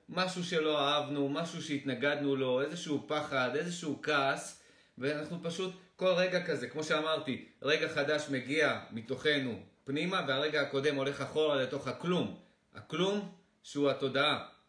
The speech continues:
התודעה עצמה, התודעה האוניברסלית שהיא אנחנו במקור, שזה ה-, השכבה הראשונית של מי שאנחנו ושל הכל פה בעצם, של כל מה שקיים. אז כל רגע התודעה הזאת דרכנו, אה, משדרת את הרגע הזה, את כל כולו, את כל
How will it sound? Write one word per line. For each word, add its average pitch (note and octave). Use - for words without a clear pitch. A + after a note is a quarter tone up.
התודעה C3+
עצמה, C3+
התודעה A#2
האוניברסלית B2+
שהיא A#2
אנחנו A#2+
במקור, G2+
שזה G#2
ה-, G#2+
השכבה G2
הראשונית C3
של C3
מי C3
שאנחנו C3+
ושל A2+
הכל E3
פה A2+
בעצם, F2+
של -
כל C3
מה B2+
שקיים. G#2+
אז A2
כל F#3+
רגע G3
התודעה D#3
הזאת C3
דרכנו, A#2+
אה, G#2
משדרת C#3
את B2+
הרגע A2+
הזה, D3+
את -
כל C#3
כולו, B2+
את A2+
כל C3